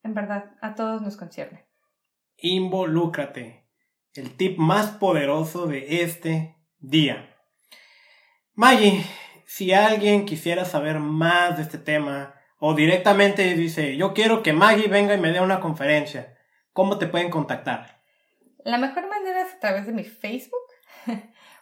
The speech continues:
Speaker 1: Pueden encontrarme como Maggie Abaunza. Déjense los deletreo, porque sí, ya sé, mi apellido está un poco
Speaker 2: <laughs>
Speaker 1: raro. Y Maggie, pues, cada quien lo escribe como le gusta.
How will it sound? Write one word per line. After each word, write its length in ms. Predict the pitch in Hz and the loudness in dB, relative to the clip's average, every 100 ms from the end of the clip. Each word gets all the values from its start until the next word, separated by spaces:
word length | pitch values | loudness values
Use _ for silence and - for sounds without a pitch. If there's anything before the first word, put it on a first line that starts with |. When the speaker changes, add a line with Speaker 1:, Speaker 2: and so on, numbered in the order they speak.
| _ | _
Speaker 1:
Pueden 240 | 214 214 | -6 -4
encontrarme 760 | 220 220 190 190 185 196 208 208 | -4 -6 -6 -6 -6 -4 -6 -8
como 320 | 190 170 160 | -10 -10 -12
Maggie 720 | 180 185 202 208 214 214 208 - | -8 -6 -6 -6 -8 -10 -12 -10
Abaunza. 840 | 180 180 208 226 254 262 262 339 370 381 - | -10 -6 -2 -2 0 -2 -4 -6 -6 -10 -14
Déjense 400 | 226 262 262 226 | -12 -8 -8 -6
los 180 | 190 | -8
deletreo, 720 | 190 175 170 - 185 196 233 - | -8 -14 -12 -8 -6 -6 -10 -14
porque 300 | 185 - 175 | -20 -18 -20
sí, 220 | - 185 | -16 -16
ya 100 | 175 | -16
sé, 220 | - 180 | -18 -16
mi 120 | 180 | -14
apellido 360 | 175 175 170 170 | -16 -14 -16 -10
está 160 | 160 185 | -4 -2
un 60 | |
poco 240 | 165 - 196 | 0 -2 -4
Speaker 2:
<laughs> 40 | |
Speaker 1:
raro. 420 | 196 202 208 269 294 | -4 -4 -4 -8 -8
Y 140 | 214 | -6
Maggie, 400 | 190 185 208 214 214 | -2 -2 -4 -8 -12
pues, 200 | 165 - | -18 -14
cada 260 | 190 185 | -10 -10
quien 140 | 196 190 | -10 -10
lo 60 | |
escribe 260 | 185 196 180 | -10 -12 -10
como 180 | 175 160 | -12 -12
le 120 | 165 | -10
gusta. 240 | 220 - | -10 -10